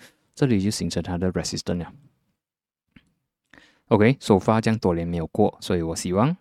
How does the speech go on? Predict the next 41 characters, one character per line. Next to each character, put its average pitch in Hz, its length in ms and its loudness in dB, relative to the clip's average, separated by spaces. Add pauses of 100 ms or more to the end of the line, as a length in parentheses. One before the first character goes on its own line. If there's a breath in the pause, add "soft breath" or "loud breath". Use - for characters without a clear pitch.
(120)
这 - 140 -4
次 - 180 -4
也 85 100 -4
是 - 200 -4
一 104 140 -2
样， 156 200 2 (640 soft breath)
就 123 100 2
算 127 240 4
它 113 180 -2
来 87 120 0
到 92 100 0
四 113 200 -2
块 120 160 -2
半， 131 400 2
也 - 120 -4
是 - 140 -4
不 104 120 0
要， 98 60 2 (100)
最 113 140 0
好 95 140 0
是 92 100 -8
不 - 120 -6
要 92 60 -2
突 - 180 -6
破 92 180 0
了， 85 240 -2
OK。 92 260 -2 (340 loud breath)
所 131 140 4
以 120 40 4
在 107 120 4
这 131 120 4
里， 104 100 4
如 90 140 0
果 95 120 0
你 85 120 -4
有 80 100 -4
U 90 160 0
S - 140 0
D 101 140 -6
的 90 60 -6
话， 110 160 -6